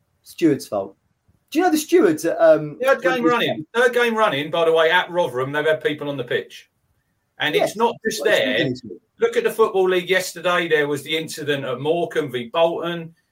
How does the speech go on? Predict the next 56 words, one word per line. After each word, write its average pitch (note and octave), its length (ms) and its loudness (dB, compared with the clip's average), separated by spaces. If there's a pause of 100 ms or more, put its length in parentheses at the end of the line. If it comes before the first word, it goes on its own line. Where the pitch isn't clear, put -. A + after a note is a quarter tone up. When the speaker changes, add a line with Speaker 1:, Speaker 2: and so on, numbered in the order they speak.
(100)
Speaker 2:
There D3 120 2
was C3+ 100 -8
an D3 80 -4
incident C3+ 540 -4
at A#2 180 -6
Colchester, E3 840 0
the, C3 280 -2
at A#2+ 60 -2
the A#2+ 80 -6
Orient D#3 280 2
game, D#3 220 0
a A#2 60 -10
Colchester D#3 440 -2
player D3+ 280 0
was C#3+ 140 -6
abused. D3+ 580 -6 (160)
Speaker 1:
Yeah. G2+ 220 -8 (260)
Speaker 2:
It's F3+ 140 -12
getting, A3+ 540 0 (960)
there's F#3+ 320 0
incidents F3+ 560 -4
popping - 400 0
up. D3+ 200 -2
It's D#3+ 140 -10
not A3 260 -4
isolated C#3 540 0
anymore. G#2 420 -8 (460)
Speaker 1:
I G#3+ 40 -2
don't G4 220 0
think - 200 -4
it's C4 100 -2
sh-, - 200 0
some - 200 -8
people F3 220 -2
put D3 160 -2
on C3 80 0
Twitter, C#3 260 -6
"It's D3+ 240 0
shameful." B2+ 600 -2
He F3+ 80 -2
hasn't C#3+ 160 -4
read A2+ 140 -2
it. F2+ 60 -10
A B2 60 -8
geezer's C#3 260 -2
run B2+ 140 2
on A2+ 80 -6
the A2 60 -10
pitch A2 240 -8
and - 60 -20
kicked - 160 -10
the - 60 -20
football. D#3 240 -6
Now, E3+ 120 4
if D#3+ 80 -2
he'd, F#3 220 -6